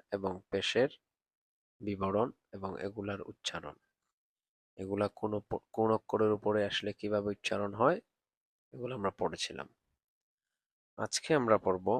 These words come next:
তানউইনের বিবরণ। তানউইন হলো দুই জবর, দুই জের, দুই পেশ। দুই জবর, দুই জের, দুই পেশকে তানউইন বলে। তানউইন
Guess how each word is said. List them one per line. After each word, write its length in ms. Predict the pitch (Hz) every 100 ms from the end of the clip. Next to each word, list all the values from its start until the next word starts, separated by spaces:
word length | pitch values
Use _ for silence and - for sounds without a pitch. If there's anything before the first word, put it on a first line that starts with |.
| - _ _ _ -
তানউইনের 580 | 107 107 110 117 120 113
বিবরণ। 440 | 104 90 82 - - _ - _ _ _ _ _ _ _ _ _ _ _ _ _ _ _ -
তানউইন 440 | 120 120 131 147
হলো 260 | 131 131 107 135 208 _ _ _ _
দুই 280 | 113 117 117
জবর, 360 | 110 113 110 131 - _ _ _ _
দুই 220 | 107 107 104
জের, 260 | 101 120 151 - _ -
দুই 160 | 110
পেশ। 500 | 101 90 - - - - _ _ _ _ _ _ _ -
দুই 200 | 107 104
জবর, 380 | 98 101 104 135 185
দুই 280 | 156 113 104
জের, 240 | 113 147 185
দুই 220 | 151 101
পেশকে 420 | - 104 - - 170
তানউইন 520 | - 110 104 110 117
বলে। 200 | 98 - - _ _ _ _ _ _ _ _ _ _ _ _ _ _ _ _ _
তানউইন 520 | 123 123 127 139 170